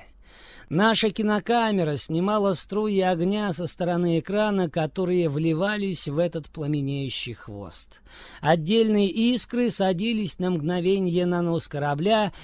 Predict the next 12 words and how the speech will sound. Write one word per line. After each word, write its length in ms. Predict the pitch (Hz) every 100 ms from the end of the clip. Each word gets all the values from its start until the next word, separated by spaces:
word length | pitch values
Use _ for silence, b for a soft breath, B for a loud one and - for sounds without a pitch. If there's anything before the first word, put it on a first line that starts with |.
| B -
прилипали 640 | 175 202 214 254 254 247
и 240 | 240 220 214
блестели, 800 | 190 202 - - 226 240 233 208
как 200 | 175 156
играющие 840 | 180 156 202 202 170 - 165 147
чёртики, 640 | 127 262 247 - 208 214 196
но 220 | 190 214
затем 540 | 160 185 - 247 233
их 200 | 202 208
сносил 600 | - 190 185 160 226 208
сильнейший 920 | 170 - 247 233 208 202 170 - 139 131
ветер, 440 | 165 247 214 214